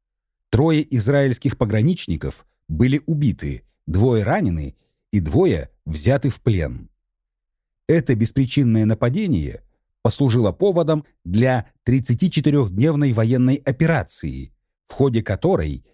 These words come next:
израильские наземные силы вторглись в Южный Ливан, а израильская авиация подвергла массированным ударам ключевые объекты инфраструктуры и сравняла с землей целые кварталы в шиитском пригороде Бейрута,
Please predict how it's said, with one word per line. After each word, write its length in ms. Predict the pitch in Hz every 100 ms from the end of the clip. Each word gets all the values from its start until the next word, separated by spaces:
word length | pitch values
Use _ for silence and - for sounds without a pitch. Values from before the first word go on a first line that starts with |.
| _ -
израильские 680 | 110 123 135 113 - 107 101
наземные 480 | 110 110 107 101
силы 480 | 90 - 160 78 69 _ _ _
вторглись 580 | - 131 127 104 110 - _
в 100 | 82
Южный 420 | 87 117 117 101 92
Ливан, 480 | 80 85 196 180 - _ _ _ _
а 120 | 104
израильская 720 | 107 107 117 104 101 - 107
авиация 720 | - 92 85 143 196 - 170 165
подвергла 640 | 120 101 117 107 110 107 - -
массированным 800 | 110 - - 113 92 90 90 92
ударам 520 | - 87 170 170 160 - _ _
ключевые 520 | 107 101 120 120 113
объекты 640 | 117 90 85 175 - 151 127 _ -
инфраструктуры 920 | 117 - 107 - 87 - 220 208 185 - _ _ -
и 60 | -
сравняла 540 | - 120 135 120 104
с 40 |
землей 560 | 82 85 82 117 175 - _ _
целые 340 | - 135 123 110
кварталы 720 | 101 87 - 170 180 170 143 _ _ -
в 60 |
шиитском 540 | - 123 107 - 95 82
пригороде 480 | 117 101 101 87
Бейрута, 600 | 76 78 92 87 - -